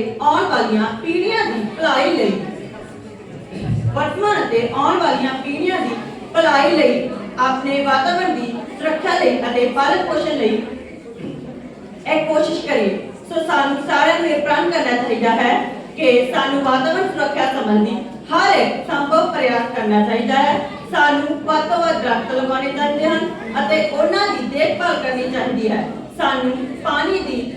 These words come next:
ਲੋੜ ਅਨੁਸਾਰ ਵਰਤੋਂ ਕਰਨੀ ਚਾਹੀਦੀ ਹੈ, ਉਸ ਦੀ ਦੁਰਵਰਤੋਂ ਨਹੀਂ ਕਰਨੀ ਚਾਹੀਦੀ। ਸਾਨੂੰ ਸਕੂਟਰ, ਮੋਟਰਸਾਈਕਲ, ਗੱਡੀ ਆਦਿ ਦੀ ਘੱਟ ਵਰਤੋਂ ਕਰਨੀ ਚਾਹੀਦੀ ਹੈ ਅਤੇ ਸਗੋਂ ਬੱਸਾਂ ਵਿੱਚ ਯਾਤਰਾ ਕਰਨੀ ਚਾਹੀਦੀ ਹੈ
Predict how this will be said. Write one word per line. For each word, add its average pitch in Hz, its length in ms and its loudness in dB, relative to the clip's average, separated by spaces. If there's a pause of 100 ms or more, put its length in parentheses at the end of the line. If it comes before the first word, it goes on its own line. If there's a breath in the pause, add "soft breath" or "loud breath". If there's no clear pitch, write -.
(140)
ਲੋੜ 330 200 4
ਅਨੁਸਾਰ 254 440 0
ਵਰਤੋਂ 240 320 -2
ਕਰਨੀ 262 280 0
ਚਾਹੀਦੀ 294 360 0
ਹੈ, 339 100 4 (400)
ਉਸ 370 180 4 (120)
ਦੀ 320 60 2 (300)
ਦੁਰਵਰਤੋਂ 302 520 2
ਨਹੀਂ 285 240 0
ਕਰਨੀ 220 240 2
ਚਾਹੀਦੀ। 208 380 0 (400)
ਸਾਨੂੰ 269 380 2 (140)
ਸਕੂਟਰ, 302 540 2 (140)
ਮੋਟਰਸਾਈਕਲ, 262 760 2 (360)
ਗੱਡੀ 302 300 4 (100)
ਆਦਿ 262 340 2
ਦੀ 240 60 -2 (120)
ਘੱਟ 311 280 0
ਵਰਤੋਂ 254 300 0
ਕਰਨੀ 262 320 0
ਚਾਹੀਦੀ 311 360 2
ਹੈ 330 100 2 (760)
ਅਤੇ 269 200 0 (140)
ਸਗੋਂ 285 360 4
ਬੱਸਾਂ 311 420 2
ਵਿੱਚ - 560 -2
ਯਾਤਰਾ 330 400 2
ਕਰਨੀ 262 320 0
ਚਾਹੀਦੀ 262 360 0
ਹੈ 311 140 4